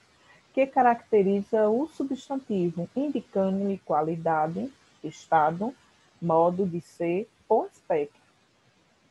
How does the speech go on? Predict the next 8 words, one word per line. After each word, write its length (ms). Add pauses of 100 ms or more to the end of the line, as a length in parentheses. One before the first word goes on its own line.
(960)
Vamos 240
ver 100
aí 140
o 120
exemplo 600 (520)
de 60
um 100
substantivo. 960